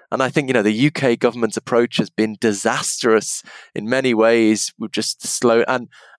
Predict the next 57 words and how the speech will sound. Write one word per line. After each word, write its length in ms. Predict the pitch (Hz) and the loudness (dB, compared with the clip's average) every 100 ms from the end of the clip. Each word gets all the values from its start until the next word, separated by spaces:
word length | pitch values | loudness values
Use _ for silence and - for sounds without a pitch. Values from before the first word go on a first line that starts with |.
| - | -2
and, 380 | 139 139 139 - | 0 0 -4 -4
and 180 | 135 139 | -2 2
we're 140 | 143 | 2
gonna 220 | 156 143 | 4 2
have 380 | 135 135 123 - _ _ _ _ | 2 2 0 -6 _ _ _ _
tens 320 | 165 165 160 | 0 0 0
of 100 | 147 | -2
thousands 540 | 131 147 139 131 131 120 | 2 2 2 0 -4 -4
of 140 | 110 | -2
deaths. 400 | - 135 170 - | 2 2 0 -4
I'm, 140 | 135 117 | -4 0
I, 360 | 117 120 117 - | 0 2 0 0
I'm 100 | 117 | -2
afraid, 400 | 117 - 139 139 | -2 0 2 2
I 60 | |
mean, 100 | 110 | 2
I 100 | 107 | 0
hope 200 | 113 151 | 2 0
not, 180 | 165 113 | 2 -2
but 100 | 98 | 0
I 60 | 107 | 0
worry 420 | 113 131 151 123 | 2 4 4 2
because 360 | 117 117 147 151 | -2 -2 0 2
of 120 | 135 | 2
that. 200 | 113 107 - - _ _ | 0 0 -4 -20 _ _
And 440 | 131 135 131 131 - - _ _ | -4 -4 -6 -8 -10 -16 _ _
people 280 | - 175 156 | -2 2 2
saying, 540 | - 143 135 127 127 123 - | 2 2 4 2 -2 -6 -2
I 60 | |
mean, 280 | 180 175 170 _ _ _ _ _ - | 0 0 -2 _ _ _ _ _ -8
yeah, 180 | 143 156 | -8 -2
people 220 | 165 151 | 0 0
saying, 340 | 135 139 127 123 | 2 2 2 0
you 60 | |
know, 200 | 117 110 107 _ _ - | 0 0 -4 _ _ -2
"Take 160 | 196 | 0
the 60 | 170 | 0
politics 360 | 170 170 160 147 | 0 0 0 2
out 140 | 143 | 2
of 80 | 139 | 2
it," 120 | 131 | 0
y-, 100 | 131 127 | 0 -4
means 240 | 139 135 123 | -2 -4 -4
you, 100 | 120 _ | -6 _
you, 140 | 139 117 | -12 -6
you 140 | 139 | -6
can't 300 | - 147 139 | -2 0 0
hold 300 | - 139 139 | 0 0 2
the 80 | 123 | 2
government 360 | 127 123 123 113 | 0 -2 -4 -4
to 80 | 110 | -8
account. 260 | - 143 | -4 -6
It's 80 | 151 | -2
the 60 | 156 | 0
same 260 | 214 226 | 2 2
with 120 | 196 | 2
the, 140 | 165 | 2